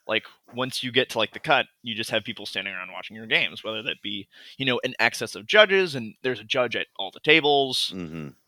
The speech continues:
Speaker 1: Um, and, like, even at the, like, the top of Swiss, there was, like, always, like, one judge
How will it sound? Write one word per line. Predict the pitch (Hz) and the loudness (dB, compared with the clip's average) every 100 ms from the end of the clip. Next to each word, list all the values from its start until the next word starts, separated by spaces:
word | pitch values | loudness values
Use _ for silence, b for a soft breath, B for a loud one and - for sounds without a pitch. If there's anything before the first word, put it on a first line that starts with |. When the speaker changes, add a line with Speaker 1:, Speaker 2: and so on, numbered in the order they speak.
| _ 120 | _ 2
Speaker 1:
Um, | 117 113 107 104 104 101 - _ _ - | 4 4 4 0 -2 -12 -16 _ _ -8
and, | 135 | -2
like, | 123 113 - | 2 2 0
even | 127 120 | -4 0
at | 113 | -2
the, | - | 0
like, | 107 101 | -2 -2
the | 107 | -4
top | 104 95 | -4 -2
of | |
Swiss, | - 147 135 - | -2 -2 -2 -4
there | 113 | -8
was, | 104 | -8
like, | 98 _ - | -10 _ -4
always, | 117 113 107 | 0 0 2
like, | 101 | -2
one | 110 117 113 | -2 -4 -2
judge | 104 110 104 95 | 0 2 2 0